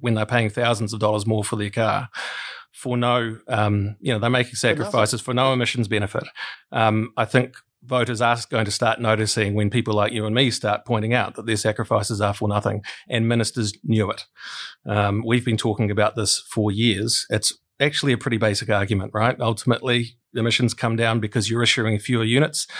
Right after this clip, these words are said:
Speaker 1: um, and that's why they come down. And so policies, you know, like your, uh, E V subsidy and so on, if they don't change the units, they don't change emissions. Emissions come down. You know, it's not some theory, right? You can check that cap and trade schemes like the E T S actually work.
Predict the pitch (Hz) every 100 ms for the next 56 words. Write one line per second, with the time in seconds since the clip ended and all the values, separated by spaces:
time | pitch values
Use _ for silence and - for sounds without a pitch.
0 | - - - - 117 113 107 107 113 135
1 | 110 104 98 - 131 117 - - 117 113
2 | 107 110 123 117 117 117 120 120 110 -
3 | 110 107 107 - 113 98 - - 107 110
4 | 104 117 110 - - 110 107 107 110 107
5 | 104 117 107 110 107 - 107 107 104 -
6 | - - - _ - 117 127 - 139 123
7 | 131 160 - 117 120 - 123 117 123 123
8 | 185 - - - - - - _ _ _
9 | 165 208 233 208 - 190 160 147 160 160
10 | 170 240 269 - 165 - 190 131 98 113
11 | 151 160 190 180 - 180 - 135 - 147
12 | 139 123 143 135 120 - 123 117 131 131
13 | 123 120 - 113 104 - 131 - 123 147
14 | -